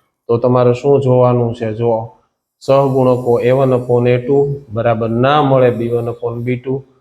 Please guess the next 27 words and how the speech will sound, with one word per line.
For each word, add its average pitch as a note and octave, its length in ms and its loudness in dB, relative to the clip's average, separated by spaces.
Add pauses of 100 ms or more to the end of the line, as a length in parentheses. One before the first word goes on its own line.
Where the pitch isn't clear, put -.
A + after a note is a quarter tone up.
(240)
તો G#2 60 -2
આવી A#2+ 220 2
બે B2 200 2
રેખાઓના B2 560 2
સમીકરણો A#2 720 -4
છે A#2 160 -14
આપ્યા A2+ 320 0
ઈ. A2+ 220 0 (1200)
જો D#3 460 2 (420)
એ C3+ 80 0
વન D3+ 200 2
upon C#3+ 360 0
એ C3+ 100 0
ટુ C#3 140 -2
બરાબર B2+ 380 2
બી B2+ 160 2
વન B2+ 180 4
upon B2+ 320 -2
બી B2 120 0
ટુ B2 160 -8
બરાબર A#2 360 -8
સી A#2+ 240 -8
વન A#2+ 140 -2
upon A#2 300 -4
સી C3+ 220 -2
ટુ C#3 140 2
મળે, B2 300 4